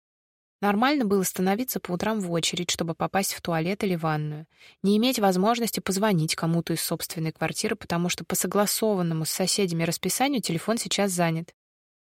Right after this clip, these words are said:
Кипятить нижнее бельё на общей кухне, слушать чужие разговоры, жить в постоянном шуме, ссориться с соседями из-за хранения продуктов. Проживание в коммунальной квартире подразумевает почти полное отсутствие личных границ.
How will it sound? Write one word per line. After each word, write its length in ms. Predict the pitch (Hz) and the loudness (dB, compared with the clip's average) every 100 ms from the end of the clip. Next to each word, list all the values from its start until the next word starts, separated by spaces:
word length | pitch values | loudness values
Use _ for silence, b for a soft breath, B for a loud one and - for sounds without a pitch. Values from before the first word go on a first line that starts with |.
| _ _ | _ _
Кипятить 440 | - 226 254 285 - | -6 -2 0 0 2
нижнее 320 | 240 226 240 | 2 4 2
бельё 400 | 214 214 170 180 | 2 2 2 2
на 220 | 180 175 | 2 2
общей 260 | 175 - 165 | 0 -2 -4
кухне, 480 | - 165 - 160 B B B | -2 -4 -4 -10 B B B
слушать 440 | - 233 269 - - | -4 0 2 2 0
чужие 320 | 208 202 247 | 0 4 4
разговоры, 720 | 226 196 220 175 170 170 160 B B | 2 2 2 2 0 -2 -4 B B
жить 240 | 175 240 - | 0 0 0
в 80 | |
постоянном 600 | - - 208 208 233 247 | -4 0 2 2 2 0
шуме, 420 | 220 - 180 165 156 | 0 2 2 2 0
ссориться 540 | - 233 247 247 208 | 0 2 4 2 -2
с 40 | |
соседями 600 | - - 170 - 214 214 196 | -2 0 0 0 0 -2 -2
из-за 220 | 180 175 | -2 0
хранения 480 | - 185 175 214 214 | 0 2 2 0 -2
продуктов. 640 | 208 170 170 - - - b b b b _ | -2 -2 -4 -6 -8 -8 b b b b _
Проживание 540 | 185 190 220 247 233 | 2 4 4 2 0
в 60 | 196 | -2
коммунальной 420 | - 208 226 208 | -2 0 2 0
квартире 460 | - 196 - 285 262 | 0 0 0 -2 -2
подразумевает 720 | 180 165 185 190 208 247 254 | -2 0 2 2 2 0 2
почти 260 | 185 - 208 | 0 0 -4
полное 520 | - 220 220 180 160 | -2 2 4 2 0
отсутствие 500 | - 233 - - 165 | -2 -4 -4 -2 -2
личных 340 | 180 - 175 | -2 -2 -4
границ. 500 | 165 180 175 151 - | -2 -2 -2 -6 -12